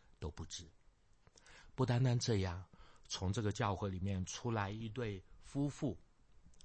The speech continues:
他们有心要在费城比较西边一点一个地方，有一个非常出名的大学，University of Pennsylvania，宾州大学。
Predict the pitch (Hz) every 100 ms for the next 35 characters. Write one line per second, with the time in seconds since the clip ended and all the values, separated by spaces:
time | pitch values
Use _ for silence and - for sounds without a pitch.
0 | - - - - 117 107 104 98 87 87
1 | - 139 147 139 - - - - - -
2 | - 113 101 95 110 92 92 - - -
3 | - - 135 101 - 90 92 90 92 82
4 | 101 90 - 139 147 143 131 135 101 78
5 | 92 98 95 90 95 92 95 - - -
6 | 95 104 104 - 139 123 101 - - 139
7 | 98 104 127 110 85 - 85 92 104 95
8 | 98 123 - 113 - - 78 92 120 120
9 | 123 92 78 - - - - - 123 123
10 | 123 120 113 87 - 78